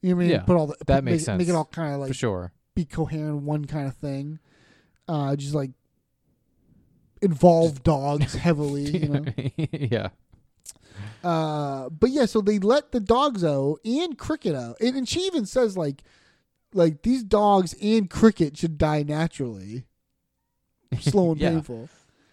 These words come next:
Speaker 2: 'Cause they're not killers.
Speaker 1: Yeah, they're not killers. And they open up the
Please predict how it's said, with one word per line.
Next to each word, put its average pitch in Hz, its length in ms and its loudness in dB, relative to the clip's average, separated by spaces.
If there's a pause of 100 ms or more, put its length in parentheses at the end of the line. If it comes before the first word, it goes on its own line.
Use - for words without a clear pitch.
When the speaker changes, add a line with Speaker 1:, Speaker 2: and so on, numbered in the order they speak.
(180)
Speaker 2:
'Cause 175 140 -4
they're 339 140 -4
not - 220 -2
killers. 110 540 -4
Speaker 1:
Yeah, 285 180 2
they're 208 100 4
not 262 140 -2
killers. 151 360 -6 (460)
And 214 120 2
they 214 80 8
open 247 340 8
up 254 140 -4
the 233 120 0